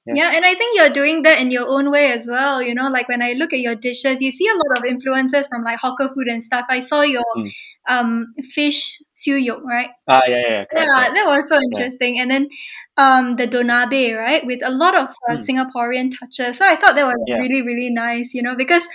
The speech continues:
Speaker 2: clay
Speaker 1: Thank you.
Speaker 2: pot cooking is, like, such a big part of Singaporean food culture. Yeah.
Speaker 1: Yeah.
Speaker 2: So what are some of your favorite eats in Singapore?
Speaker 1: Uh, I mean, I, I, I've mentioned, uh, Mustard Seed. It's really, uh, I always try to, I always, every time I get,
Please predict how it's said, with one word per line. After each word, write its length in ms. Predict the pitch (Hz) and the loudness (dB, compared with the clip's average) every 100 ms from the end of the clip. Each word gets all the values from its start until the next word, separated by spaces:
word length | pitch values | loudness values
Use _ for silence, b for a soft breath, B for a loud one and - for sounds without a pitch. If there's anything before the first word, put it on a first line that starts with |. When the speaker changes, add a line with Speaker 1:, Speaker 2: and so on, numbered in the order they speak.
| B B | B B
Speaker 2:
clay 200 | - 339 | -2 2
Speaker 1:
Thank 180 | 359 339 | 2 4
you. 60 | 403 | 4
Speaker 2:
pot 140 | 262 - - | 4 2 -6
cooking 360 | 294 285 330 | -6 0 2
is, 180 | 285 262 | 2 2
like, 160 | 247 240 | 0 0
such 220 | 415 403 | -2 -2
a 60 | |
big 240 | 226 214 294 - | -2 -2 -4 0
part 140 | 277 254 | 0 0
of 120 | 233 | 0
Singaporean 720 | - 247 254 247 233 247 254 | -4 -4 -6 -4 -2 -2 -4
food 160 | 262 247 - | -4 -8 -6
culture. 420 | 233 240 247 233 233 B B B _ | -8 -6 -4 -4 -6 B B B _
Yeah. 180 | 302 311 254 | 6 8 6
Speaker 1:
Yeah. 140 | 247 | 0
Speaker 2:
So 160 | - 466 480 330 | 0 4 4 6
what 220 | 427 466 | 6 6
are 40 | |
some 180 | - 359 | 4 2
of 100 | 269 | 2
your 220 | 254 247 | 0 -2
favorite 460 | 262 262 247 277 285 | 4 4 6 4 2
eats 400 | 269 262 262 - - | -2 -2 0 -4 -2
in 180 | 262 247 | -2 -2
Singapore? 600 | - 240 240 247 240 233 _ _ - | -4 -6 -6 -6 -6 -6 _ _ -4
Speaker 1:
Uh, 500 | 131 135 135 135 135 B B B B - | -2 0 0 -2 -6 B B B B -6
I 60 | |
mean, 300 | 147 135 117 _ - | -4 -4 -8 _ -6
I, 380 | - 131 - 143 - | 2 2 0 -6 0
I, 120 | 135 | -2
I've 100 | 127 | -2
mentioned, 560 | 131 135 147 139 131 - | -10 -8 -8 -8 -10 -2
uh, 180 | 113 113 | 0 0
Mustard 260 | 113 123 | -2 -6
Seed. 300 | 117 123 - _ - | -6 -8 -8 _ -10
It's 200 | 127 - | -8 -2
really, 480 | 120 131 127 120 117 | 0 2 2 0 0
uh, 60 | 110 107 | 0 2
I 60 | - | 4
always 180 | 117 135 | 2 2
try 140 | 135 | -2
to, 260 | 120 107 107 - | -2 -4 -4 2
I 80 | |
always, 260 | 127 156 151 - | 4 4 -2 -2
every 140 | 143 | 0
time 240 | 156 151 123 | 2 0 0
I 120 | 117 | -4
get, 260 | 113 107 | 0 -2